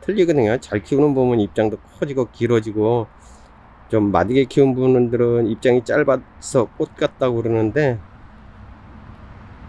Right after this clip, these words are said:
요 두 녀석이 아주 뭐 거의 같은 듯 다른 얼굴의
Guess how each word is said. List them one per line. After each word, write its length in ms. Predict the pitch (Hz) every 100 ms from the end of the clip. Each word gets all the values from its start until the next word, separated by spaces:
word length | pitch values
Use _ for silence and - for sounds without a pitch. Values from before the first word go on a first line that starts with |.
| - - - - -
요 160 | 120
두 140 | - 120
녀석이 600 | 120 110 117 123 135 120 - - - - - - -
아주 240 | 107 117
뭐 220 | 123 110 95 -
거의 240 | 117 113 -
같은 400 | 110 - 156 135
듯 160 | 131
다른 280 | - 123 120
얼굴의 520 | 113 110 113 110 104